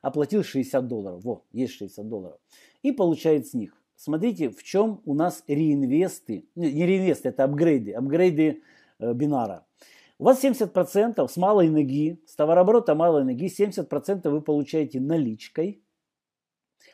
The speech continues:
а тридцать процентов, ну, от своего процента, семьдесят процентов от своего процента,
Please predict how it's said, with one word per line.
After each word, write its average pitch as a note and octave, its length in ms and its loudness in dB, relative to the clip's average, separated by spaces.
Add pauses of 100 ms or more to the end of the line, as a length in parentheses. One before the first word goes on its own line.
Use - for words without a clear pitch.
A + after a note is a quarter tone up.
(180)
а C#3 100 2
тридцать A3 540 -4
процентов, B2 640 -2 (480)
ну, E3+ 140 -2
от C3+ 120 -2
своего E3 300 4
процента, D#3+ 420 -2
семьдесят - 300 -4
процентов F#3 480 -2
от D#3+ 160 -2
своего C#3 240 0
процента, A2 460 -12